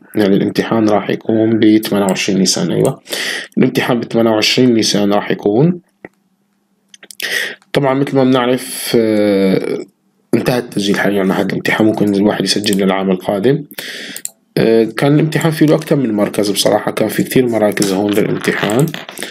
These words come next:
<coughs> بالنمسا، بألمانيا، ببلجيكا، بإيران، بالسعودية كثير مراكز، في عنا بأذربيجان، ب-، في عنا بكازاخستان، في عنا بتركيا أكثر من مركز. الامتحان بيتم بأكثر من لغة، بيناتها اللغة العربية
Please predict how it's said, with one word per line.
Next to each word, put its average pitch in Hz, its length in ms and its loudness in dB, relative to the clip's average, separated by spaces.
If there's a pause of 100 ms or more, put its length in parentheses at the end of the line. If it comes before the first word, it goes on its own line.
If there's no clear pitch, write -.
(1080)
<coughs> 151 260 -4
بالنمسا، 120 500 0
بألمانيا، 117 600 2
ببلجيكا، 110 600 2
بإيران، 117 720 2
بالسعودية 98 800 2
كثير 127 200 0
مراكز، 110 520 0
في 101 100 -2
عنا 98 200 0
بأذربيجان، 101 800 2
ب-، 196 260 2
في - 140 -2
عنا 107 160 2
بكازاخستان، 120 760 0
في 120 160 -2
عنا 107 160 0
بتركيا 101 420 -2
أكثر - 260 -2
من 92 220 2
مركز. 156 640 0 (540)
الامتحان 143 500 2
بيتم 131 360 -2
بأكثر 117 340 0
من 98 180 0
لغة، 113 240 2
بيناتها 101 340 0
اللغة 98 220 2
العربية 95 520 2